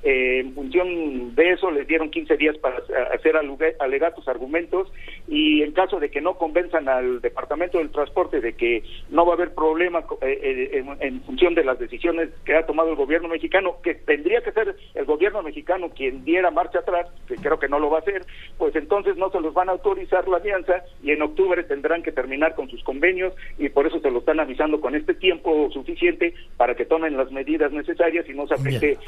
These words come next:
Speaker 1: al pasaje.
Speaker 2: Bien, gracias, licenciado Pablo Casas.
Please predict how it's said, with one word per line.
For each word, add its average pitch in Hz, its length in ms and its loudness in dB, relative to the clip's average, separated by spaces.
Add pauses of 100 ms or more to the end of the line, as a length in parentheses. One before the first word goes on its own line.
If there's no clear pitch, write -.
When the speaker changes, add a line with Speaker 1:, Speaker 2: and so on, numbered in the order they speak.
Speaker 1:
al 123 160 2
pasaje. 120 500 -2 (520)
Speaker 2:
Bien, 147 240 2
gracias, 202 480 4
licenciado 185 460 2
Pablo 190 340 2
Casas. 170 560 0